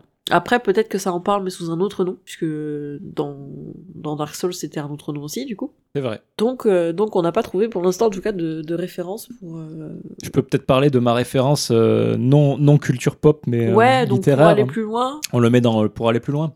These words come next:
Speaker 2: Euh, à mon avis, il y a en-, emmurer des gens, euh,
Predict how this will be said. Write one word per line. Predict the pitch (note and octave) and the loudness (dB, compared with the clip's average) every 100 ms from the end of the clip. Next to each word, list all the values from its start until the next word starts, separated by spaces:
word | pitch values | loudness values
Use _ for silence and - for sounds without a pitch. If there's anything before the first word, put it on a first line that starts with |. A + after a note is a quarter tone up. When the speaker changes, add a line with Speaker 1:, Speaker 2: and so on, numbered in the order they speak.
| _ | _
Speaker 2:
Euh, | E3+ A2+ G#2+ G#2 G2+ G2 G2+ G#2 F#2+ - | -6 -2 -2 -2 -6 -8 -8 -10 -12 -6
à | G2+ B2 | -2 2
mon | C3+ | 4
avis, | D3 G#3+ | 6 6
il | |
y | F3 | 4
a | C3 - | 4 0
en-, | C#3+ - | -4 4
emmurer | D3 D#3+ D#3+ D#3 D#3+ | 6 10 10 8 6
des | C3 A2 | 4 2
gens, | A2 C3+ D3 A#2 | 4 2 2 2
euh, | G#2+ A2+ B2 A#2+ | 0 0 -4 -6